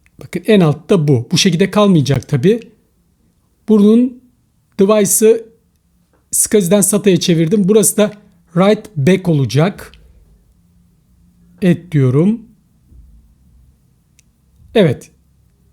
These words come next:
Size bir gigabaytlık gö-, gördüğünüz gibi, e, sata sıfıra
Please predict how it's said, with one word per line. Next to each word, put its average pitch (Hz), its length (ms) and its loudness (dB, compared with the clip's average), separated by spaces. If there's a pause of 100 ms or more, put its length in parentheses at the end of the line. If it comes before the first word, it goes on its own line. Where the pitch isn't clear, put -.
(600)
Size 170 600 0
bir 185 180 2
gigabaytlık 170 840 -2
gö-, 196 180 -6
gördüğünüz 160 760 2
gibi, 185 480 0 (880)
e, 147 180 2
sata 175 320 -2
sıfıra 165 640 -2